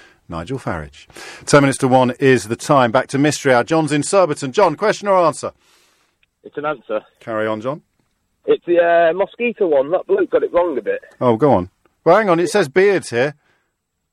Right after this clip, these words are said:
Speaker 2: Oh, I've got that answer as well.
Speaker 1: Well, you, mate, if you tell the producer one thing and then come on the air and do something else, guess what happens?
Speaker 2: Oh, I told them both.
Speaker 1: No.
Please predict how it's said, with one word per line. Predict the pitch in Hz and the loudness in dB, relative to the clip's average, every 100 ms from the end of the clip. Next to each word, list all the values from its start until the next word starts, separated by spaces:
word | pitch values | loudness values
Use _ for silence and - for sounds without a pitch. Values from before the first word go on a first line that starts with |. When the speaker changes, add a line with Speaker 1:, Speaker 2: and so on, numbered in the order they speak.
| _ _ - | _ _ -10
Speaker 2:
Oh, | 175 175 120 - 143 | -6 -6 -8 -10 -4
I've | 151 | -2
got | 160 143 | -2 -4
that | 143 | -6
answer | 127 - 110 | -8 -12 -10
as | 101 | -2
well. | 113 - _ _ | -2 -2 _ _
Speaker 1:
Well, | 156 151 151 | 0 0 0
you, | 165 | -4
mate, | 180 175 | -2 -2
if | 156 | -4
you | 208 | -8
tell | - 226 | -2 -2
the | 190 | -2
producer | 185 196 180 | -4 -6 -2
one | 180 180 | 0 0
thing | - 110 | 0 -2
and | 127 | 2
then | 147 | 0
come | 143 151 147 | 2 2 2
on | 143 | 2
the | |
air | 143 143 135 | 2 4 2
and | 131 | -2
do | 135 | -4
something | 143 139 | -2 -2
else, | 139 113 | 0 0
guess | - 143 | -2 -2
what | 156 | 0
happens? | 147 139 107 87 _ _ _ _ _ _ - | 0 0 -2 -10 _ _ _ _ _ _ -4
Speaker 2:
Oh, | 185 | -2
I | |
told | 196 240 233 | 0 0 -2
them | 180 | 0
both. | 190 139 - _ _ _ _ _ _ _ _ _ _ _ _ _ 392 _ _ _ _ _ _ _ - | 0 0 -4 _ _ _ _ _ _ _ _ _ _ _ _ _ _ _ _ _ _ _ _ _ -4
Speaker 1:
No. | 123 123 | 2 4